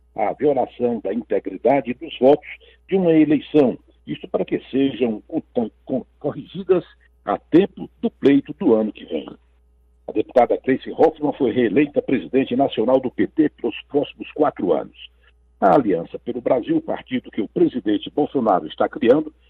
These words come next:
deverá formar chapas com o Podemos, do Cidadania, para corre-,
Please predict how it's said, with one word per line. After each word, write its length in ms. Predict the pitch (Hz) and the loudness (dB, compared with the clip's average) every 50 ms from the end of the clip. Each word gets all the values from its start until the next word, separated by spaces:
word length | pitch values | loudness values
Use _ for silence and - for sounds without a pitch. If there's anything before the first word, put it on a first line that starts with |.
| _ _ _ _ | _ _ _ _
deverá 360 | - 95 98 135 151 156 139 | -6 -2 0 2 2 2 2
formar 400 | - - 165 170 160 180 175 - | 2 2 2 2 4 2 2 2
chapas 500 | - - - 139 147 160 - - 139 - - - - | 0 0 2 2 2 2 0 -4 -6 -6 -6 -10 -6
com 140 | - 143 135 | -4 -4 -4
o 80 | 127 - _ _ _ _ | -4 -8 _ _ _ _
Podemos, 540 | 131 110 - - 151 160 160 151 - - - - _ _ _ _ _ | -8 -6 2 4 4 4 4 2 -4 -10 -18 -20 _ _ _ _ _
do 100 | - - - | -20 -20 -20
Cidadania, 800 | _ - _ - 90 90 - 156 147 110 117 143 147 135 127 - - _ _ _ _ _ _ | _ -20 _ -10 -6 0 2 2 2 2 0 0 0 0 -2 -4 -10 _ _ _ _ _ _
para 200 | - 110 110 101 | 0 0 0 0
corre-, 340 | - - 190 - - 156 | -2 -2 -2 -2 -2 -2